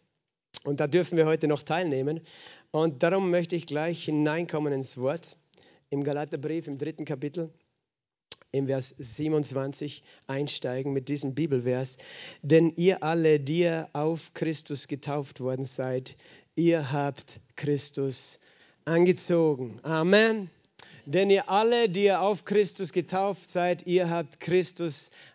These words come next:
angezogen.“ Bist du getauft?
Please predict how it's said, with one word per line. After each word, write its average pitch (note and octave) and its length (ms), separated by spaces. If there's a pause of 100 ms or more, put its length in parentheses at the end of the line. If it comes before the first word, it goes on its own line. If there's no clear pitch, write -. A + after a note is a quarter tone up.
(100)
angezogen.“ E3+ 920 (220)
Bist - 380
du G#3 260
getauft? F#3 840